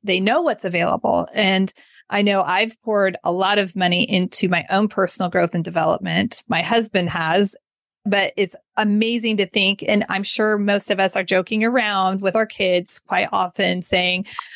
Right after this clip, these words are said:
"Oh, don't worry, I'm setting aside money for therapy." Like, wait, how about we just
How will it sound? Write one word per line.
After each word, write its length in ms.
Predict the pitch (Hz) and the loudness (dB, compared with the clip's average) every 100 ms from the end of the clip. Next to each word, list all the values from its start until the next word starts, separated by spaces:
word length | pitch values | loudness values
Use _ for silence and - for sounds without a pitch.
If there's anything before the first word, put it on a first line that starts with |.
| - | -6
"Oh, 240 | - 285 285 | 0 0 0
don't 240 | 269 285 | -2 -2
worry, 300 | 240 226 220 | 0 2 0
I'm 100 | 214 | -2
setting 340 | 208 226 220 220 | -2 0 0 0
aside 340 | 208 214 208 | 0 0 0
money 220 | 196 196 196 | 0 0 0
for 120 | 202 | 0
therapy." 720 | 208 180 175 180 170 185 175 - | 0 0 0 0 2 0 -2 -2
Like, 240 | 233 233 - _ _ | 0 0 -4 _ _
wait, 260 | - 311 - - | -4 -4 -6 -10
how 220 | - - | -4 -2
about 260 | 233 269 277 | 0 0 0
we 100 | 247 | -2
just 280 | 233 233 | -2 -2